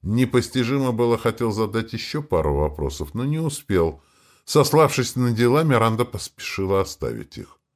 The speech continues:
Непостижимо посмотрел ей вслед и прокомментировал.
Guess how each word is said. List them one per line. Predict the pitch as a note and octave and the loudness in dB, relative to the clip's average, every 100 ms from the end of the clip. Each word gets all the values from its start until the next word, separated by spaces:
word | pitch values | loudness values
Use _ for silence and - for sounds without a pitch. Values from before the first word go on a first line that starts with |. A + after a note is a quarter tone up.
| _ _ - | _ _ -10
Непостижимо | D#2+ C#2+ E2 - F2+ A2 A#2 F2+ | -8 -6 -8 -4 -4 -2 -4 -4
посмотрел | D#2+ - E2 E2 D#2 | -6 -4 -4 -2 -2
ей | D#2 C2+ | -2 -4
вслед | - C3 C3+ | -2 -2 -2
и | |
прокомментировал. | - G2 - G2+ G2+ G2 G2+ F#2 F#2 F2+ - | -2 -4 -4 -4 -4 -2 2 4 4 2 -2